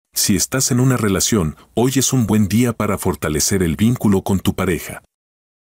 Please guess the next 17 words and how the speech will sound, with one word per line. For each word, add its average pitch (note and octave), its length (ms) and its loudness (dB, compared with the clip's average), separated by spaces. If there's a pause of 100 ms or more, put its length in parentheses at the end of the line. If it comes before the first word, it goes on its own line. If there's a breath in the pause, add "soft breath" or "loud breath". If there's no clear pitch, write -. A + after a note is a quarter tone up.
(180)
Cuando F#2+ 280 0
las F#2 160 0
dificultades C#3 720 -2
de A2+ 80 0
la E2+ 100 0
vida E2 240 0
golpean, D#2+ 580 -2 (280)
es B2+ 200 0
importante B2+ 680 -2
que F#2 160 -2
ambos A2+ 260 0
se - 80 -2
apoyen G2 380 -2
mutuamente G2 640 0
y G2+ 80 2
se - 140 -2
acerquen. D#2 560 -6